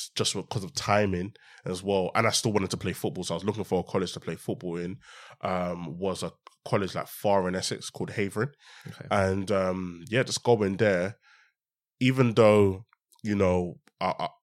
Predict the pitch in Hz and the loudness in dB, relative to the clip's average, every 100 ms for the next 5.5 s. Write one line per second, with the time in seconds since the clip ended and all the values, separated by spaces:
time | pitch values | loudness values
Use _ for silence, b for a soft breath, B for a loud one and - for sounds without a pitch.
0 | _ 110 98 92 90 85 82 - - _ | _ -4 0 0 0 -4 -6 -6 -14 _
1 | - 101 - 92 - 120 107 95 90 87 | -2 -2 -2 -4 0 4 4 4 -2 -2
2 | 98 98 92 _ _ - - - - 101 | -2 0 -4 _ _ -14 -10 -10 -2 -2
3 | - - - - 92 87 90 95 82 90 | -2 -6 -6 -2 -2 -2 -2 -4 -4 -6
4 | 98 98 90 85 - b b b b b | -6 -4 -6 -8 -12 b b b b b
5 | 101 98 90 87 85 | 0 2 0 -6 -14